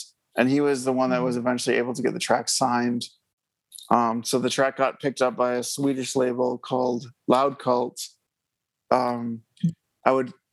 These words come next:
Speaker 1: say they're, like, kind of a medium-sized label, but the one thing they're, um, known for is they have, like, really, really, uh, um, uh, they have, like, a really, really well-supported Spotify following. So they create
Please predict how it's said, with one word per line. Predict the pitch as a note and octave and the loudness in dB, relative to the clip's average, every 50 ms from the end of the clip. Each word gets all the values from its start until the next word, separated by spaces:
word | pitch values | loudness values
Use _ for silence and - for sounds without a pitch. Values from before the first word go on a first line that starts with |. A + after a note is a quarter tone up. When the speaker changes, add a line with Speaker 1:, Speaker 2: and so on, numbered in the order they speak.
| _ _ _ _ _ _ - | _ _ _ _ _ _ -2
Speaker 1:
say | - - C#3+ | 2 2 2
they're, | C3+ C#3 C3+ C3 | 2 2 0 0
like, | C3 B2 | -2 -2
kind | - - C#3 C#3 | -2 -2 -2 -2
of | C3 | 0
a | B2+ B2+ | 0 0
medium-sized | B2+ C3 C3+ D3 E3 E3+ D#3+ - E3 E3 D#3 | 0 0 0 0 -2 -2 -2 -2 -2 -2 0
label, | D#3+ E3 E3 D#3 E3 | -2 -2 -2 -2 -4
but | D#3 D3+ C#3+ C3+ - | -2 -2 -2 0 0
the | C#3 | -2
one | B2+ B2+ C3 C3 C3 | 0 0 -2 -2 -2
thing | D3+ C#3+ C#3 | -2 -2 0
they're, | C3+ C3 B2+ B2 B2 B2 - _ _ _ _ _ _ _ - | 0 0 0 -2 -4 -6 -8 _ _ _ _ _ _ _ 2
um, | B2 B2+ B2 A#2+ A#2+ A#2+ A#2 - - _ _ _ | 2 4 2 0 -2 -4 -6 -10 -14 _ _ _
known | - B2 B2+ B2+ C3 C3 | 0 2 2 2 2 0
for | - C#3+ C3+ C3+ C3 C3 | 0 2 2 2 2 0
is | B2 B2 | -2 0
they | B2+ B2+ | -2 0
have, | B2 B2 A#2+ A#2 | 0 0 0 0
like, | B2+ B2 - | 0 -2 0
really, | C#3 B2 C3 B2+ B2+ B2+ | 0 0 0 2 2 0
really, | B2+ B2+ B2+ B2+ B2+ B2+ B2 | 0 0 0 0 0 0 0
uh, | B2 A#2+ A#2+ A#2+ A#2 - - _ _ - | 0 0 -2 -2 -4 -6 -12 _ _ 0
um, | A#2+ A#2+ A#2+ A#2 A#2 A#2 A2+ - - - - - - - - - - _ _ _ _ - _ - A#2+ B2+ B2 - _ - | 0 0 0 -2 -4 -4 -6 -8 -10 -10 -10 -14 -18 -18 -20 -20 -20 _ _ _ _ -8 _ 4 4 4 2 0 _ 2
uh, | A#2+ B2 A#2+ A2+ A2+ A2+ A2 A2+ A#2 - - G1+ G1+ G1+ G1+ - - G1+ - - - - - - - - - - - - - - - - - - - - _ - - _ _ _ _ _ _ | 2 4 4 2 2 0 0 2 2 2 2 2 0 0 0 -2 -4 -6 -8 -10 -8 -6 -6 -6 -4 -4 -4 -2 -2 -4 -4 -6 -6 -6 -8 -8 -8 -10 _ -20 -20 _ _ _ _ _ _
they | F#3 F#3+ | 4 4
have, | F#3+ G3+ | 4 2
like, | F#3+ F#3 C#3+ | 0 0 0
a | E3 | 0
really, | D#3 D#3 E3+ E3+ E3+ | 0 0 0 0 0
really | E3 E3+ E3 E3 D3+ | 0 0 0 0 0
well-supported | C3+ C#3 C#3 C3+ - C#3+ B2+ - C#3+ C3 B2+ | 2 0 0 -2 -4 -6 -4 -2 -2 -2 -2
Spotify | B2 - - - A#2 A#2 A#2 B2+ - - D#3+ D#3+ D3+ | -2 -2 0 0 0 0 0 0 0 0 0 0 0
following. | - D#3+ D#3+ D#3+ D#3+ E3 E3 E3+ D#3+ | -2 -2 -2 -2 -2 -4 -4 -4 -4
So | - - D3+ | -2 -2 0
they | C3+ C#3 C3+ | 2 0 0
create | - - - B2+ A#2 | 0 0 0 0 0